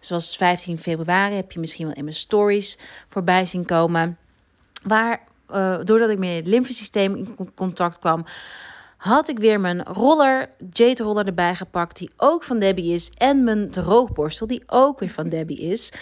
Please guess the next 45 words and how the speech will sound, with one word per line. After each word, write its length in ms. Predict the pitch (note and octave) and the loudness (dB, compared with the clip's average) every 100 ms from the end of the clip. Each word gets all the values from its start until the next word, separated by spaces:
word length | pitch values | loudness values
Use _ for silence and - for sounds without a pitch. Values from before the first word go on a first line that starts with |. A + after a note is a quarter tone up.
| - | -12
Ja, 100 | - | -6
het 100 | F3+ | -4
moet 240 | F#3 G3 F#3 | -2 -2 0
allemaal 220 | F#3+ F#3+ | 0 2
niet. 260 | F#3+ F3+ - | 0 -4 -2
Debbie 360 | F#3+ A3+ A3 | 4 4 4
ligt 240 | G#3 F#3 - | 2 0 0
veelvuldig 540 | G3 F3+ G3 B3 A3 | 0 0 2 2 2
in 120 | F#3+ | 0
mijn 160 | E3+ D#3+ | -4 -4
huis. 320 | D#3+ G3+ D4 - - - - - | -2 -2 -4 -10 -18 -18 -20 -10
En, 440 | - C4+ C#4 C4 - | 0 2 4 0 -2
eh, 360 | B3+ C4 C4 C4 | 0 2 2 0
toen 260 | C4 F4+ | 2 2
stuurde 280 | F#4 F4+ D#4+ | 4 2 2
Debbie 300 | C4+ D#4+ D#4 | 2 2 2
mij 180 | D4+ D4+ | 2 2
een 80 | C#4+ | 2
berichtje 400 | C#4 D4+ - C#4+ | 0 -2 -2 -4
van: 140 | D4 | -2
"Hey, 560 | D#4 G#4 A4+ G4 G3 - _ _ _ _ | 0 2 4 4 2 -6 _ _ _ _
de 160 | D#4+ E4 | 2 4
lente 320 | F4 F4 E4+ | 4 2 -2
komt 260 | C#4+ C4 | 0 2
eraan. 480 | B3+ - A3+ A3+ A#3 | 2 2 2 2 -2
Zullen 360 | - G#3+ E4 E4+ | -6 -2 0 2
we 100 | C#4+ | 0
samen 560 | C4+ C#4 C4+ C4 A#3 A3+ | 0 2 2 2 0 -2
iets 300 | G#3+ - - | -2 -2 0
samenstellen 720 | E4 F#4 C#4 - F3 E3+ F#3 | 2 2 0 -2 -4 -2 -2
voor 200 | A3 A#3 | -2 -2
een 120 | A#3+ | -2
detox?" 560 | A#3+ D#4+ B3+ C#3+ D3 - | 0 0 -2 -4 -8 -6
Nou, 200 | F#3 C#3 - _ - - - - _ | -4 -4 -8 _ -20 -20 -20 -20 _
lang 400 | F#3 G#3+ C#4+ D#4 | 2 4 4 0
verhaal 360 | C#4+ A3+ G#3+ G#3+ | -2 2 2 0
kort, 460 | - F3+ F3+ - | 0 0 0 -4
een 60 | F#3+ | -6
hele 360 | F3+ A#3+ B3+ | 0 2 2
lange 200 | A3 G3+ | 2 -2
intro. 440 | - F#3 F3+ E3+ E3 | -4 -8 -6 -6 -4
Maar 180 | F3+ F#3 | -4 -2
hier 260 | A3 A#3+ | 0 -2
zit 240 | A#3 A3 G3+ | 0 -2 -2
ik 220 | F3+ | -4